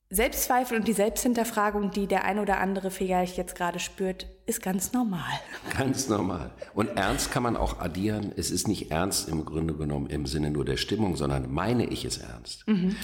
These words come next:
Speaker 1: genau.
Speaker 2: Ich habe es beobachten können, dass in den letzten Wochen ganz viele Leute an extreme Punkte gekommen sind.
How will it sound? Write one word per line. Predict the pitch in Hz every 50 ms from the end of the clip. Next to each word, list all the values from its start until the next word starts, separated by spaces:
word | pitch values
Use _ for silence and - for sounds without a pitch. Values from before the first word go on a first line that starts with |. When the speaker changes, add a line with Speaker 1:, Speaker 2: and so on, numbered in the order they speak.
| -
Speaker 1:
genau. | - 214 226 233 202 165 - - - - - - _ _ - - -
Speaker 2:
Ich | - - -
habe | 87 82 85
es | 85 80 - -
beobachten | - - - - - 95 98 95 98 98 98 - - - 87
können, | 82 - 98 85 87
dass | 85 85 80 -
in | - - - - - - - 85 80 80 80
den | 78 80 76 76
letzten | 78 73 - - - - 71 71
Wochen | 73 71 - 80 80
ganz | - 78 90 82 78 -
viele | - - 82 73 76
Leute | 67 67 69 69 71 - 80 - - - - - -
an | 80 82 -
extreme | - - - - - - - - 82 73 71
Punkte | - - - - 82 73 - - -
gekommen | - 60 - - - 57 60 57 57
sind. | - - - 65 - -